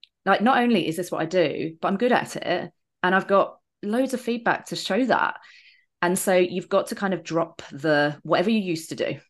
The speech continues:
If it was a side hustle, if it was, like, you've got to step into,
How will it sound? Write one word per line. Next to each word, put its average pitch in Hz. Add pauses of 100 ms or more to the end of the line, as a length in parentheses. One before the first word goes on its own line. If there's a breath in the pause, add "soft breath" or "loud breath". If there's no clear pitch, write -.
(340)
If 160
it -
was 147
a 151
side 185
hustle, 185 (180 loud breath)
if 160
it -
was, 139 (300 loud breath)
like, 139 (180)
you've 180
got 190
to 220
step -
into, 151